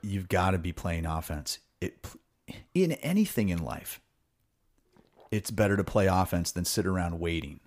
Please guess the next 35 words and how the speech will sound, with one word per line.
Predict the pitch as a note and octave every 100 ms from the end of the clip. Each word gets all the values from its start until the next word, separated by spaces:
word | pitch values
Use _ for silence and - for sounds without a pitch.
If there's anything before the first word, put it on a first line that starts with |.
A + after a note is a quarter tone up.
| _ _ _ _ _ _ _ _ _ _ _ -
Doctor | C3 C3
Seuss | - D#3+ D#3+ -
wrote | F#2+ F2
about | D#2+ D2+
it |
in | D#2
the | G#2 G#2 -
book, | A#2 G#2+ -
Oh, | B2
the | A#2+
Places | - B2+ A2+ G#2+ A2
You |
Will | G#2+ G2+
Go. | A2+ E2+
He | E2
says, | F2 G2+
"The | G#2+
worst | A2 C#3+ C#3
place | - C3+ A#2
in |
the | A2
world | C3 G#2
is | F2+
the | G#2
waiting | G2+ A2+ G#2+ F2
place." | D#2+ D2 - - - _ _ _ _ _ _ _ _ _ _ _ _ _ _ _ _ _ _ _ _ -
Go | A#2 B2+
get | B2+ A2+
after | A2+ A#2 -
it. | D#2 - - _ _ _ _ _ _ _ _ _ _ _ _
You | - G#2+
gotta | A2+ A#2
take | - A#2+ -
some | G#2+
action, | G2 A#2+ - F2+